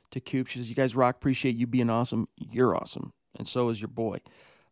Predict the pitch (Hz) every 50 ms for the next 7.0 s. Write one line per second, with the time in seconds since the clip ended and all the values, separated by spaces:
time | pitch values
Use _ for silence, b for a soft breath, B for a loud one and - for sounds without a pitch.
0 | b - 127 127 120 120 110 - - 151 165 185 196 143 156 165 208 202 170 139
1 | - - 123 127 113 113 123 - - _ - 127 131 123 120 117 110 104 120 113
2 | 101 98 98 92 90 - - _ _ - - _ - 143 151 - - - - 147
3 | 131 120 107 110 123 135 151 - _ _ _ _ _ _ _ _ _ _ - 127
4 | 131 135 143 143 139 - 139 131 135 135 143 151 147 131 123 110 101 - 104 98
5 | 90 - 98 87 - 117 123 131 135 131 131 139 143 139 135 127 120 113 - -
6 | 127 120 120 110 117 113 117 - - 110 107 104 110 123 110 - - 143 139 -